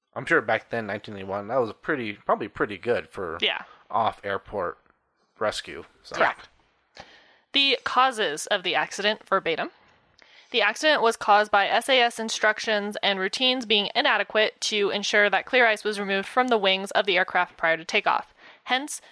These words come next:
Speaker 2: the aircraft took off with clear ice on the wings. In connection with liftoff, the clear ice loosened and was ingested by the engines. The ice caused damage to the engine fan stages, which led to engine surges. The surges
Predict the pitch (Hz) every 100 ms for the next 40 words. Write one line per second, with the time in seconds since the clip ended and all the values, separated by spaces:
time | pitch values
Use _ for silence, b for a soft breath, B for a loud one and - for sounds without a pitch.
0 | - 214 226 233 214 277 262 233 240 -
1 | 202 190 175 202 160 190 277 160 - -
2 | _ B B B 208 247 269 - 320 302
3 | 233 208 - 202 - - 247 247 220 214
4 | 220 233 247 240 208 190 190 196 214 -
5 | 202 190 185 185 175 170 87 - - b
6 | b - - 220 233 247 226 208 202 214
7 | - 202 202 208 240 254 262 226 214 -
8 | 208 226 247 240 - 196 180 180 - 247
9 | 226 208 185 180 - - - B B -
10 | 208 226 233 233 247